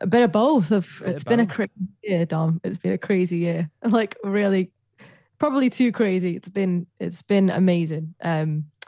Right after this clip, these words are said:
Speaker 1: yeah. <laughs>
Speaker 2: So the first one I want to go into is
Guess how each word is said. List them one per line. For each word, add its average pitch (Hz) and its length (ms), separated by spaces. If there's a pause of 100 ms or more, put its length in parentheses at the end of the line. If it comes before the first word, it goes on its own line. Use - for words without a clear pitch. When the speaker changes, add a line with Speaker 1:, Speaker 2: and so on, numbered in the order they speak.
(160)
Speaker 1:
yeah. 220 220 (380)
<laughs> 294 80 (840)
Speaker 2:
So 160 220
the 147 120
first 277 420
one 110 260
I 104 60
want 110 300
to 110 80
go 104 260
into 90 420 (1000)
is 104 400